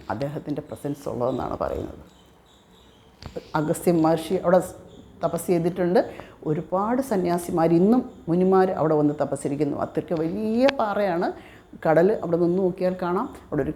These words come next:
കായലുമുണ്ട്. ആ സ്ഥലത്താണ് അദ്ദേഹം ഇരിക്കുന്നത്. ശ്രീ പത്മനാഭസ്വാമി ക്ഷേത്രത്തിൽ വ്യാസ മഹർഷിയുടെ കൂടെ തന്നെ അശ്വത്ഥമാവ് ഇരിക്കുന്നതായിട്ടാണ് ആ വിഗ്രഹങ്ങൾ അവിടെ ഉള്ളത്. ഭഗവാനെ അശ്വ-,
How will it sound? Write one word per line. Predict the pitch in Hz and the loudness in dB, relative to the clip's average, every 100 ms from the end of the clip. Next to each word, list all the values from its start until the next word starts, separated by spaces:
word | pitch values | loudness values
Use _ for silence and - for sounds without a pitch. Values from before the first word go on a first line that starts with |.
| 147 | -4
കായലുമുണ്ട്. | 147 165 185 190 165 165 - - - - - - - 160 | -2 0 0 0 0 0 0 -4 -20 -20 -20 -20 -8 -2
ആ | 220 339 - - | 0 0 -4 -6
സ്ഥലത്താണ് | 160 143 143 147 135 151 | -2 -2 -2 -4 -2 -2
അദ്ദേഹം | 151 147 143 | 2 2 2
ഇരിക്കുന്നത്. | 131 143 135 139 - - - - | 0 -2 -2 -4 -8 -20 -20 -6
ശ്രീ | 151 147 | -2 -2
പത്മനാഭസ്വാമി | - 170 135 180 - 165 180 | 0 2 2 0 -2 0 2
ക്ഷേത്രത്തിൽ | 175 165 165 170 214 - - - 139 | 2 2 2 2 0 -2 -14 -6 0
വ്യാസ | 135 185 277 269 | 0 2 4 4
മഹർഷിയുടെ | 214 - 175 160 | 2 0 -2 2
കൂടെ | 165 208 226 | 2 2 2
തന്നെ | 226 226 247 - | 0 -2 -4 -6
അശ്വത്ഥമാവ് | - 165 160 170 170 170 | -4 -2 0 0 0 0
ഇരിക്കുന്നതായിട്ടാണ് | 151 151 165 170 160 165 156 | -2 -2 -2 0 -2 -2 0
ആ | 156 | 0
വിഗ്രഹങ്ങൾ | 147 156 135 151 131 | 0 -2 -2 -2 -2
അവിടെ | - - | -2 -2
ഉള്ളത്. | 58 52 - - - - - - - - - - - - | -2 -4 -8 -18 -20 -20 -20 -20 -20 -20 -20 -20 -14 -8
ഭഗവാനെ | 135 143 151 147 | 0 2 2 0
അശ്വ-, | - 151 | -2 -4